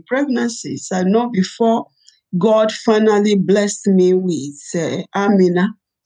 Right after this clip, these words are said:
uh, who that's in her, it was named after your grandmother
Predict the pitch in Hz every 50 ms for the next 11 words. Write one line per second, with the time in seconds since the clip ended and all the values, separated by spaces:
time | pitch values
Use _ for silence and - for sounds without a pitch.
0 | _ _ _ _ _ _ _ - 214 185 - - 160 160 160 170 185 196 196 185
1 | - 139 151 185 170 151 - - - - - - - - - - _ - 180 156
2 | 151 160 156 156 160 170 185 - 220 151 139 147 - 170 - - - - _ -
3 | 220 170 147 143 160 151 147 - - 185 202 208 196 175 175 190 190 - - 190
4 | 185 185 180 175 160 143 147 - 180 170 170 180 180 180 190 175 170 165 165 170
5 | 180